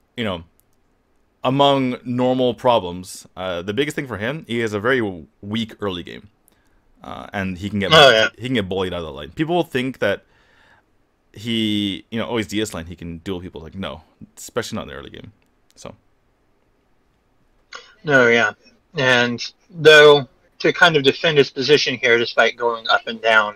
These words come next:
Speaker 2: he is, still has going for him that he can push the D S lane while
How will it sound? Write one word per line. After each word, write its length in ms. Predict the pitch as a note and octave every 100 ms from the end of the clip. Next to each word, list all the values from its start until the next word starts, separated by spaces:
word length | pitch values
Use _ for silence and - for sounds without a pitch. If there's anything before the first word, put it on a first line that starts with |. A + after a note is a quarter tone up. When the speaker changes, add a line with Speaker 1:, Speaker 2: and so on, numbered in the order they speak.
| -
Speaker 2:
he 160 | C3 B2
is, 100 | A#2 - -
still 500 | - E3+ D#3+ D#3+ -
has 600 | C3+ B2 A#2 A2+ - - _ _ _ _
going 340 | D3+ C3+ C3 A#2+
for 200 | C3 A2+
him 200 | A#2 A2+
that 180 | A2 -
he 80 | C#3+
can 160 | C#3+
push 240 | - F#3 -
the 100 | C#3+
D 200 | C#3+ D3
S 240 | C#3 -
lane 360 | B2+ A#2+ A2+ A2+ _ _ _
while 640 | B2 B2+ C3 C3 B2+ B2